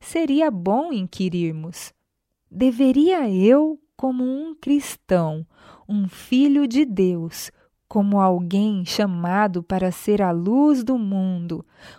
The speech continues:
um pregador de justiça, que tem tão frequentemente expresso minha confiança na verdade e no caminho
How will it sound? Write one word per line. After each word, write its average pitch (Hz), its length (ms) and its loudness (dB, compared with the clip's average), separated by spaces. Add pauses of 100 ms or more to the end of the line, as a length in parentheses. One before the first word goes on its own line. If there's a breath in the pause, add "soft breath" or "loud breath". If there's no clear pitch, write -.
um 196 120 -2
pregador 208 920 0
de 208 140 -4
justiça, 220 960 -6 (600 soft breath)
que 269 140 0
tem 233 340 -2 (100)
tão 269 220 0
frequentemente 214 1040 -4
expresso 190 720 -4
minha 185 280 -4
confiança 190 960 -6
na 185 140 -4
verdade 175 840 -2
e - 60 -10
no 190 160 -4
caminho 202 720 -6